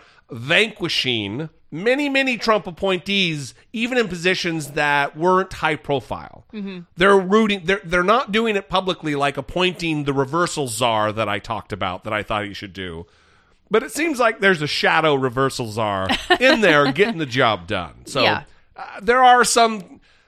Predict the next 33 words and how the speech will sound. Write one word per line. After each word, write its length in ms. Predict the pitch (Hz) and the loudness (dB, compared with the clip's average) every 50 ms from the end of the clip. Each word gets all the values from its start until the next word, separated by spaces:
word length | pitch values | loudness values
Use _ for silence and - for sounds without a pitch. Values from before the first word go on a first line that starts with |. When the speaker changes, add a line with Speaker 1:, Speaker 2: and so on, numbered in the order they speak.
| _ | _
Speaker 1:
there 160 | - 170 190 208 | 0 4 6 6
are 100 | 226 226 | 6 4
some 180 | - 247 247 | 2 -2 -4
criticisms, 800 | 185 - 285 285 269 185 - 240 226 214 247 262 262 - - - _ | 0 2 2 2 2 0 -2 -4 -4 -4 -6 -6 -8 -10 -16 -18 _
certainly, 720 | - - - 180 170 - - 135 123 120 127 165 269 294 - _ _ _ _ _ _ _ _ _ _ _ _ - | -8 -2 0 0 0 0 -2 -6 -6 -4 -4 -6 -6 -10 -16 _ _ _ _ _ _ _ _ _ _ _ _ -8
but 80 | 233 | -2
there's 220 | - 262 247 220 240 | 2 2 4 6 6
also 320 | 247 247 226 - 233 220 | 4 4 4 2 0 0
some 180 | 185 202 196 185 | 0 -2 -4 -2
things 360 | 202 208 208 196 180 160 165 | 0 0 0 0 -2 0 2
that, 260 | 165 165 156 - - | 2 2 2 2 2
uh, 200 | 156 147 143 139 | 2 2 2 2
he 220 | 135 160 180 175 | 0 0 0 0
is 140 | 165 151 127 | 0 -2 -2
doing 280 | 135 143 131 123 113 107 | -2 -2 -2 -2 -2 -4
well. 340 | 95 90 - - - - _ _ - | -6 -8 -10 -12 -16 -20 _ _ -8
Speaker 2:
Yeah. 320 | - 233 190 147 139 160 | -4 -2 -2 -2 -4 -6
Well, 140 | 175 202 220 240 | -6 -6 -4 -4
and 140 | 240 240 | -4 -4
the 80 | 254 254 | -4 -4
impending 640 | 254 247 240 - 285 330 320 302 311 269 247 220 202 | -4 -6 -6 -6 -6 -6 -4 -4 -4 -4 -6 -6 -6
doom, 600 | 180 214 214 202 185 170 156 147 147 151 151 180 _ _ - | -6 -6 -6 -6 -6 -8 -10 -14 -16 -16 -18 -20 _ _ -12
I 140 | - 185 | -12 -10
think, 300 | 170 - 185 175 170 - | -10 -10 -10 -10 -10 -8
that 140 | - 180 170 | -8 -8 -8
was 200 | 170 165 165 - | -8 -10 -12 -10
hanging 400 | - - - 190 185 185 185 180 | -10 -8 -8 -8 -6 -8 -10 -8
over 340 | 185 185 175 180 180 - - | -8 -10 -8 -8 -8 -6 -4
all 220 | 175 165 170 180 | -4 -4 -4 -4
of 100 | 185 185 | -4 -4
us 500 | 208 208 233 269 277 - - - - - - _ _ _ _ _ _ _ _ _ _ _ _ _ _ _ _ _ _ - | -4 -4 -4 -4 -6 -10 -14 -14 -16 -16 -20 _ _ _ _ _ _ _ _ _ _ _ _ _ _ _ _ _ _ -12
is 120 | 196 185 | -10 -8
gone. 400 | - 190 - 71 78 - 185 | -8 -8 -8 -10 -12 -18 -20